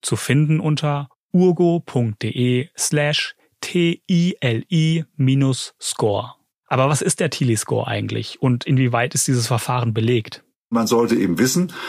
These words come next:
Speaker 2: dass jetzt dieser Tilly-Score eben keine Erfindung von Urgo ist, äh, sondern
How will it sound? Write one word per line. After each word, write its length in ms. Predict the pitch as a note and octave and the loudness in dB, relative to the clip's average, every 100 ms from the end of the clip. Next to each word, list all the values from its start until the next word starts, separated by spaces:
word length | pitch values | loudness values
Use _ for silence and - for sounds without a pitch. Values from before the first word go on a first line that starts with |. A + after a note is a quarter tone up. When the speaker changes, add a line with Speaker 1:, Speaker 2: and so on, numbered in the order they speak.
| - - | -14 -4
Speaker 2:
dass 260 | G2+ G2 - | -2 0 0
jetzt 320 | G#2+ - - | 0 0 -2
dieser 240 | F#2+ F#2+ | 0 0
Tilly-Score 760 | - A#2+ B2+ B2 B2+ G#2+ G#2+ A2 | 0 2 2 0 0 2 2 0
eben 220 | F#2+ F2+ | -2 -2
keine 560 | - F2+ G2 G2 F#2 F#2+ | -4 -2 -2 0 0 0
Erfindung 600 | F#2 - A2+ B2 G2+ G2+ | -2 0 2 2 2 0
von 220 | - F#2 | -2 0
Urgo 460 | A2+ C#3+ D3+ C3 | 2 2 2 2
ist, 460 | C#3 D3+ D3+ - - | 2 0 -2 -6 -2
äh, 180 | G#2 G2 | 0 2
sondern 460 | G2 G2+ G2 F#2+ | 2 0 0 -2